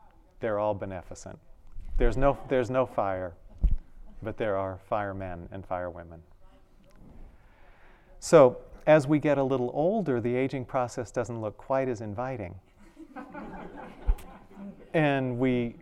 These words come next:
you know, we all have to start relate with the change in our appearance. If we were handsome before, we are probably not quite so handsome as the years go by.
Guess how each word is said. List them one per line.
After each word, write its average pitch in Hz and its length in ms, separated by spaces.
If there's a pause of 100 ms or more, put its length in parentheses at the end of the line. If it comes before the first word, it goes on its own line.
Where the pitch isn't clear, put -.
you 202 100
know, 135 240
we 156 260
all 139 300
have 139 340
to 139 100
start 120 340
relate 117 520
with 98 320 (720)
the 117 100
change 131 420
in 135 100
our 135 160
appearance. 160 720 (720)
If 151 260
we 156 180
were 135 260
handsome 135 500
before, 113 680 (380)
we 139 140
are 143 80
probably 151 480
not 151 300
quite 147 300
so 143 180
handsome 143 500
as 95 160
the 110 120
years 107 300
go 113 200
by. 110 420